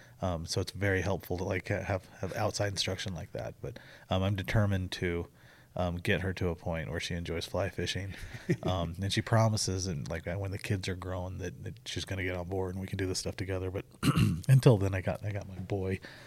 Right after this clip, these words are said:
Speaker 1: so I'm in good shape. But, but yeah, that would be a great opportunity for her.
Speaker 2: Great. And so that you, you alluded to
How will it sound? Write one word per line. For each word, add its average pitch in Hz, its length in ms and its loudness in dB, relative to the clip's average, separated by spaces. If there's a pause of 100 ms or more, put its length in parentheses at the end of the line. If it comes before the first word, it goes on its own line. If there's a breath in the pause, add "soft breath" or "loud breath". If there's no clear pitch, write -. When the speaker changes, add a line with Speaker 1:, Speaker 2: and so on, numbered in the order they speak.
(140 loud breath)
Speaker 1:
so - 140 0
I'm 98 120 4
in 95 80 2
good 92 160 4
shape. 87 280 4
But, - 120 -2 (340 loud breath)
but 117 80 6
yeah, 123 100 10
that 113 80 8
would 131 100 6
be 95 80 2
a 85 40 2
great 98 220 2
opportunity 90 520 2
for 85 140 -4
her. 87 180 0 (1200 loud breath)
Speaker 2:
Great. 139 260 2 (800 loud breath)
And 120 340 6
so 117 240 8
that 127 140 4
you, 117 340 6
you 110 380 2
alluded 131 420 8
to 120 480 6